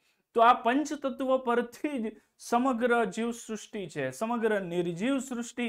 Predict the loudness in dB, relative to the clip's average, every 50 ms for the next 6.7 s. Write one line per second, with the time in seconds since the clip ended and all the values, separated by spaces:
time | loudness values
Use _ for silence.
0 | -4 -4 -2 -2 -2 -4 -6 -12 _ _ _ _ 4 4 6 6 4 2 2 -2
1 | -2 -2 -2 0 0 0 0 2 2 2 2 2 0 0 0 2 2 2 2 4
2 | 4 2 2 0 -2 -2 0 0 0 2 2 2 2 0 -2 -4 _ -6 -6 -6
3 | -6 -6 -4 -4 -2 -2 -2 -2 0 0 2 2 2 2 0 -2 -4 -4 -2 -2
4 | 2 2 2 2 2 0 -4 -4 -4 -6 -6 -6 -6 -8 -8 -6 -6 -6 -6 -6
5 | -8 -14 -16 _ _ _ _ _ _ _ _ _ _ _ _ 2 4 6 6 6
6 | 4 4 2 0 0 -2 -2 -2 -4 -2 2 2 2